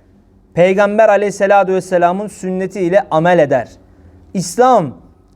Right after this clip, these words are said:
yeryüzüne tam manasıyla yerleşir." Evet arkadaşlar, yine açık bir çek sunduk Mehdilere. "İslam tam manasıyla yeryüzüne yerleşir." diyor.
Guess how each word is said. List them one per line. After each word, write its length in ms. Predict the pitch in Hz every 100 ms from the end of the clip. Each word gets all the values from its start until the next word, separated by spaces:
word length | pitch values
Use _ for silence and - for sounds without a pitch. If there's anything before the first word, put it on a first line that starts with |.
| -
yeryüzüne 640 | 131 180 240 214 196 165
tam 220 | 196 226
manasıyla 800 | 233 202 196 208 208 202 202 220
yerleşir." 600 | 208 185 180 165 - - - _ _ _ _ _
Evet 180 | 160 147
arkadaşlar, 460 | 131 127 123 117 165
yine 240 | 160 165
açık 300 | 151 - -
bir 60 | 147
çek 220 | 156 143
sunduk 360 | - 123 160 135
Mehdilere. 640 | 139 - 123 123 185 247 - - - -
"İslam 540 | 170 - 220 247 247
tam 200 | - 202
manasıyla 840 | 240 214 190 196 202 202 196 202 202
yeryüzüne 440 | 208 208 185 240
yerleşir." 520 | 208 190 190 - 196
diyor. 240 | 165 240